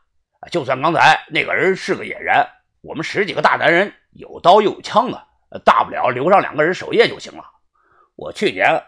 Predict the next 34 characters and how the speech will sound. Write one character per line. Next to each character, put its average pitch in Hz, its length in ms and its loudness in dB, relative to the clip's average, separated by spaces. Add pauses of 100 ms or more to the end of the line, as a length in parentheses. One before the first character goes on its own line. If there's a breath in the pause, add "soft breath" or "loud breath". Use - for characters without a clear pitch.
还 - 160 -8
在 175 140 2
部 175 180 -4
落 107 140 0
里 85 100 -10
见 156 180 2
过 104 120 -4
一 147 60 -4
个 120 340 0
被 - 160 0
狼 175 360 -4
喂 214 140 -2
大 - 160 2
的 - 80 -6
孩 - 260 2
子 320 100 -2
呢， - 160 -14 (520)
也 92 220 -6
是 233 160 -4
在 151 120 4
山 123 220 -2
里 73 60 -14
发 104 160 -2
现 87 180 -10
的， - 140 -20 (420)
真 277 160 0
没 220 100 -6
有 160 80 -6
什 - 140 -12
么 95 80 -14
好 - 160 -16
怕 - 260 -2
的 - 60 -16
啊。” - 460 -2